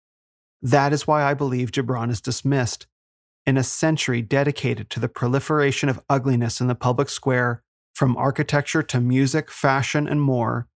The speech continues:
Gibran celebrates beauty that speaks to our longing souls. And for those who seek to uglify our culture, this cannot be allowed. The serfs might get uppity.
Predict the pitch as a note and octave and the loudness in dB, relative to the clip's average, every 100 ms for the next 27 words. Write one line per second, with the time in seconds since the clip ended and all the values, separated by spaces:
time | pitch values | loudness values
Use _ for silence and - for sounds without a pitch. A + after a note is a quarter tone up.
0 | _ _ D3+ C3+ C3+ C#3 C#3+ D#3 C#3+ B2+ | _ _ -2 2 4 4 2 2 2 2
1 | C3 A#2+ - C#3+ D3 B2 A#2 A#2+ - - | -2 -4 -4 0 2 2 0 -4 -6 -4
2 | C3+ C3 - C#3+ C#3+ D3 B2+ B2+ B2 B2 | -4 -2 -2 2 2 2 2 2 0 -2
3 | - B2+ B2 B2 B2 - _ _ _ _ | -2 0 0 0 -2 -8 _ _ _ _
4 | _ - C#3 - C3 C#3 D3 D3 C#3 - | _ -2 0 2 2 4 2 0 -2 -2
5 | C#3 - - C#3+ D3+ D3+ - B2 A#2+ A2+ | -2 -2 0 0 2 0 0 -2 -2 -2
6 | - C3+ C3+ - C3+ B2+ _ _ _ C#3 | -2 -2 -2 0 -2 -4 _ _ _ 0
7 | C3 - - B2+ A#2+ - A#2+ A#2+ C3 B2 | 2 0 0 2 0 -2 -2 0 0 0
8 | A#2+ A#2+ A#2 _ _ _ _ _ - B2 | 0 -2 -4 _ _ _ _ _ 0 0
9 | - D#3 C#3 - - B2 B2 B2 - C3+ | 2 4 2 0 -4 -4 -2 -4 -4 -2
10 | - A#2+ A2+ - | 0 -2 -4 -8